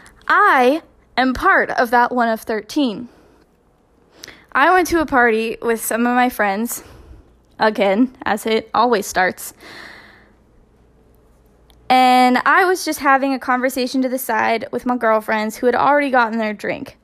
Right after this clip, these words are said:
I don't know why in God's name I trusted this to begin with, but at this particular frat house, they have you line up and they pour you a drink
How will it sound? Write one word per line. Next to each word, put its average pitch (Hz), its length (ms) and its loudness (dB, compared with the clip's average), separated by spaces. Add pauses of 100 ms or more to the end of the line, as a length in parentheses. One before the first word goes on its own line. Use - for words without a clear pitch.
(140)
I 254 100 2
don't 339 240 0
know 349 200 2
why 226 600 0
in 294 320 -4
God's 233 360 0
name 240 240 -4
I 208 120 -4
trusted 233 600 -6
this 247 200 -4
to - 120 -14
begin 196 320 -6
with, 269 320 0
but 214 300 0 (340)
at 233 160 0
this 294 160 0
particular 262 640 0
frat 214 320 0
house, 202 300 0
they 226 100 -2
have 233 240 -2
you 247 120 -2
line 226 280 -2
up 202 280 -6
and 214 140 -2
they 214 100 -2
pour 214 240 -2
you 214 180 -4
a 196 60 -2
drink - 440 -6